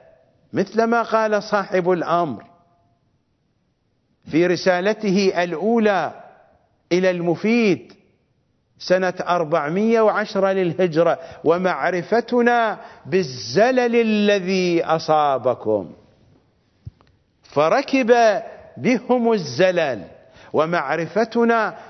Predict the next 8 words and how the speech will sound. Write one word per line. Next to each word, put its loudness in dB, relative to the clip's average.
بالزلل 0
الذي 0
أصابكم -2
مذ -4
جنح -2
كثير 0
منكم، -2
الخطاب 0